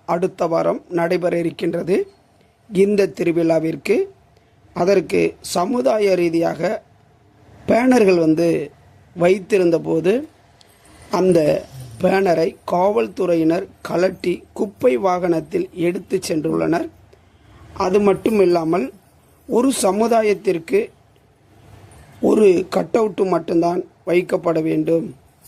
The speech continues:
என்பதற்கு வலியுறுத்தி அவர்கள் செயல்படுகின்றனர். இது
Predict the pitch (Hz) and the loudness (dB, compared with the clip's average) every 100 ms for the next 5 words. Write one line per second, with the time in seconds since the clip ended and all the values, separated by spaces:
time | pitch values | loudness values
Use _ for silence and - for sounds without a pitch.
0 | - _ _ _ - - - - - 196 | -20 _ _ _ -20 -20 -20 -16 0 2
1 | 214 202 170 170 160 180 214 - 175 180 | 4 2 2 0 -2 0 -2 0 -2 2
2 | 196 185 156 - 185 185 170 165 160 - | 2 2 0 -6 -6 -2 -2 -2 -4 -6
3 | 165 175 170 160 156 160 180 214 _ 180 | -6 -4 -4 -4 -4 -4 -6 -8 _ -6
4 | 185 175 - | -2 -2 -2